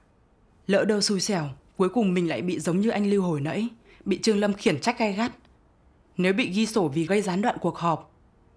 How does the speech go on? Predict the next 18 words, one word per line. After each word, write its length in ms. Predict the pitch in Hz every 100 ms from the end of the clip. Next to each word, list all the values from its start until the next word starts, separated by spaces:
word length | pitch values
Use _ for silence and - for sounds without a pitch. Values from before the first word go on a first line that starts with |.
| _ _ _ _ _ -
thì 100 | 196
không 180 | - 208
chỉ 340 | 214 190 139 120 - - -
bị 140 | 196
cách 200 | 196 254
chức 180 | - 302
lãnh 180 | 233 233
đạo, 280 | 214 - - - _ _ _ -
mà 100 | 180
còn 180 | 170 170
có 100 | 190
thể 220 | 233 151
bị 140 | 170
cấm 280 | 160 175 196
tham 220 | 254 226
gia 140 | 220 208
họp 200 | 190 165
nữa. 260 | 180 220